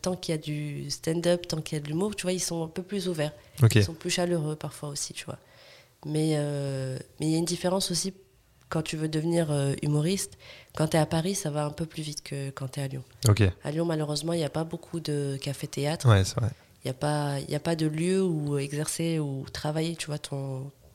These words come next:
Speaker 1: ton, ton, ton humour. Donc, euh, c'est plus facile à Paris, en vrai.
Speaker 2: C'est plus facile, ouais.
Speaker 1: Ouais, carrément.
Speaker 2: Ouais, c'est vrai, c'est vrai qu'à Paris, c'est hyper développé. En fait, les gens vont voir des spectacles ou des scènes ouvertes ou
Speaker 1: Ouais.
Speaker 2: des, des cafés-théâtres comme, euh, comme s'ils allaient au cinéma, quoi.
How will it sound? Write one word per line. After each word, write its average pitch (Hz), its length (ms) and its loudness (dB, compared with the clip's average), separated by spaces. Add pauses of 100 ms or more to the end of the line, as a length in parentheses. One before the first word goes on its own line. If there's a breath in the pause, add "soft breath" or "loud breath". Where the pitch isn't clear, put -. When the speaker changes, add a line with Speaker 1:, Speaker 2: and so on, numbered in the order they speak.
Speaker 1:
ton, 147 140 -2
ton, 131 440 -4
ton 135 180 -6
humour. 175 340 0
Donc, 151 240 -6
euh, 139 160 -4 (760 soft breath)
c'est - 120 2
plus 208 160 0
facile 196 320 4
à 160 40 2
Paris, 147 280 0
en 131 80 -4
vrai. 127 280 -10
Speaker 2:
C'est 113 100 10
plus 104 120 10
facile, 101 320 8
ouais. 85 60 6
Speaker 1:
Ouais, 73 180 -2
carrément. 117 180 10
Speaker 2:
Ouais, 120 60 12
c'est 104 140 10
vrai, 101 120 10
c'est 120 140 12
vrai 123 80 12
qu'à 107 680 12
Paris, 110 220 12
c'est - 160 6
hyper 92 300 10
développé. 95 260 12
En 110 40 8
fait, 117 180 12
les 107 80 12
gens 107 120 12
vont 98 220 12
voir 95 300 10
des 92 340 8
spectacles 104 640 10
ou 101 60 8
des 95 320 12
scènes 104 240 8
ouvertes 101 380 12
ou - 40 6
Speaker 1:
Ouais. 92 60 8
Speaker 2:
des, 95 300 10
des 95 160 6
cafés-théâtres 98 500 8
comme, 95 160 10
euh, 95 240 8
comme 104 160 8
s'ils 107 180 10
allaient 107 100 12
au - 20 12
cinéma, 113 300 12
quoi. 117 180 2